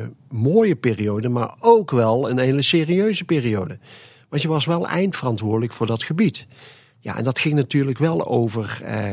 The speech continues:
geld verdienen. Dat ging over onderhoudskosten. Dat ging over personeelskosten. Ja, en dat moesten wij met elkaar, eh, moesten we dat, eh, proberen samen te gaan werken. Maar ja, je moet je voorstellen, jullie weten ook wel wie een beetje Fons Jurgens is.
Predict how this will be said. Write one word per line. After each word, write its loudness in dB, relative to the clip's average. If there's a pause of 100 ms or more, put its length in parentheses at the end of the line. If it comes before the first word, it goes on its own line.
geld -2
verdienen. -4 (120)
Dat -10
ging 0
over -2
onderhoudskosten. -2
Dat -8
ging -4
over -4
personeelskosten. -2 (380)
Ja, -4
en -2
dat -2
moesten -2
wij -2
met -6
elkaar, -4
eh, -4
moesten -2
we -2
dat, -4
eh, 0
proberen 0
samen -2
te -4
gaan -4
werken. -8 (640)
Maar 2
ja, 2
je -6
moet 0
je -4
voorstellen, 0
jullie -2
weten 0
ook -4
wel -2
wie -2
een -2
beetje -2
Fons -4
Jurgens -2
is. -6